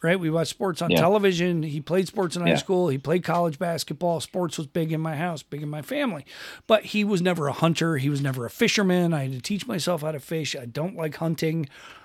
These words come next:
Speaker 1: I'm not a
Speaker 2: Yeah.
Speaker 1: gun person, right? So,
Speaker 2: Yeah.
Speaker 1: you know, we are the sum of our experiences and, and that kind of thing.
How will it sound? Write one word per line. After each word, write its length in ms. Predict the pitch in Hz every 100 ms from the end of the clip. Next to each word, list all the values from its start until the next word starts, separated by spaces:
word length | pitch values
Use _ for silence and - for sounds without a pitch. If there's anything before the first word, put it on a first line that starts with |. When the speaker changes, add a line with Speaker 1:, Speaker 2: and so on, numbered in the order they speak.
| - -
Speaker 1:
I'm 200 | 131 131
not 160 | 139 151
a 40 |
Speaker 2:
Yeah. 120 | 160
Speaker 1:
gun 260 | 143 160 151
person, 520 | - 156 - 156 139 - - -
right? 280 | 156 165 - -
So, 260 | - 185
Speaker 2:
Yeah. 140 | 170 156 _ _ - - - -
Speaker 1:
you 80 | 156
know, 200 | 147 120 _ _
we 260 | - 165 185 -
are 580 | 165 170 165 160 151 135 _ _ _ _ - - 160
the 120 | 139
sum 640 | - - - 170 165 160
of 140 | 151 135
our 300 | 139 135 123
experiences 1080 | - - 160 147 139 - 139 131 127 120
and, 380 | 127 123 123 123
and 200 | 151 127
that 160 | 131 151
kind 160 | 151 127
of 80 |
thing. 200 | 117 131